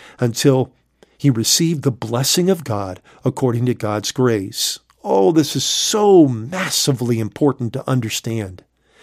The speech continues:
Dear friend, God doesn't bless Abraham or Abel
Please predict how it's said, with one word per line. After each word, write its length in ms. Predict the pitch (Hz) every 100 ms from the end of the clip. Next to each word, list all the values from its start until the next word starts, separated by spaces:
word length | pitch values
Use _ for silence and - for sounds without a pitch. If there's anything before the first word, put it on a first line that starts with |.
| - - - _ _
Dear 420 | 160 143 135 214
friend, 360 | 202 208 185 139
God 320 | 175 202 226
doesn't 400 | 151 143 165 139
bless 380 | 127 127 120 - -
Abraham 880 | 131 127 120 117 123 113 117 127 127 - - _ - _ _
or 280 | - 120 120
Abel 640 | 131 139 127 127 127 127